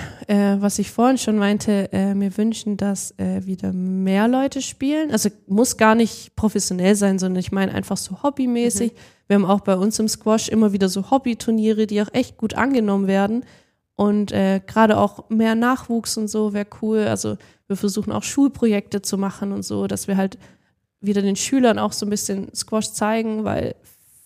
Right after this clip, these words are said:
Speaker 1: viele Jüngere Squash auch gar nicht mehr kennen oder
Speaker 2: Ja.
Speaker 1: es gar nicht mehr wissen, was das ist. Und da einfach mehr so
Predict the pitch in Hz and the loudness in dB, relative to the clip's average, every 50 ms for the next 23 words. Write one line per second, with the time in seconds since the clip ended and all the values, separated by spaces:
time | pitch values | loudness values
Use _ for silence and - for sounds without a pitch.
0 | _ _ - - 240 247 269 285 269 254 240 196 202 214 247 285 294 269 254 247 | _ _ -6 -2 0 2 4 4 4 4 4 2 2 0 2 2 2 2 2 2
1 | 233 - - - - - - - - 214 220 - - - - - - 202 202 208 | 0 0 -2 -6 -10 -10 -10 -6 -4 -4 -4 -4 -4 -4 -4 -4 -4 -4 -2 -2
2 | - - 196 196 190 - - - 208 220 277 330 359 339 311 - 196 202 202 196 | -4 -4 -6 -6 -6 -6 -4 -4 -2 -2 -2 -4 -4 -6 -6 -2 0 0 0 0
3 | - - 208 202 202 214 - - 202 208 202 196 190 190 214 240 - 254 226 196 | 0 0 0 0 0 -2 -4 -4 -4 -2 -2 -2 -2 0 -2 -2 -2 0 0 0
4 | 196 190 - - 196 - - 220 302 311 - - _ _ _ _ _ _ _ _ | 0 -2 -4 -8 -8 -4 -2 -2 -2 -2 -4 -10 _ _ _ _ _ _ _ _
5 | - 196 202 196 196 190 202 226 214 - 208 180 202 190 196 196 185 185 185 185 | -2 0 2 2 4 4 4 2 0 0 -2 0 0 0 0 -2 -2 -2 -2 -2
6 | 190 | -4